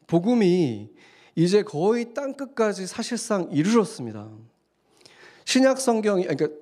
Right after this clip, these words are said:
성경 전체, 구약 성경이랑 신약이 묶여진 지금 우리가 보고 있는 성경 있죠?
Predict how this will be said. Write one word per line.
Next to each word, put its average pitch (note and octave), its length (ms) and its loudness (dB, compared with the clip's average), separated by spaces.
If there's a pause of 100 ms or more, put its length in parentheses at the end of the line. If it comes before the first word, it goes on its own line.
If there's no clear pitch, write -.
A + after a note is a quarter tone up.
(140)
성경 C4 480 2
전체, D3 320 -4
구약 G3+ 320 0
성경이랑 F#3+ 640 -4
신약이 F#3 460 -4
묶여진 E3 460 -2
지금 D#3 220 -4
우리가 G3+ 200 2
보고 D#3 200 -2
있는 D3+ 140 0
성경 F3 340 -2
있죠? B2 400 -8